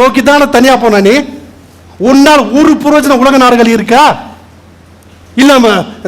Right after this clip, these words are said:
த-, இந்தியாவில் இருக்கக்கூடிய முஸ்லிம்களுக்கு இருக்கா? எதுவும் கிடையாது. தனியா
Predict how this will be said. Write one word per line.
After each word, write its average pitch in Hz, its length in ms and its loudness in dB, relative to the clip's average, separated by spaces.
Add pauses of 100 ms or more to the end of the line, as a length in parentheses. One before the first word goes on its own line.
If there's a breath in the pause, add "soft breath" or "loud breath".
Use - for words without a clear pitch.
த-, 196 340 -6
இந்தியாவில் 285 320 0
இருக்கக்கூடிய 262 400 0
முஸ்லிம்களுக்கு 262 540 0
இருக்கா? 262 240 0 (1120)
எதுவும் 254 320 0
கிடையாது. 233 400 2 (480 loud breath)
தனியா 240 260 2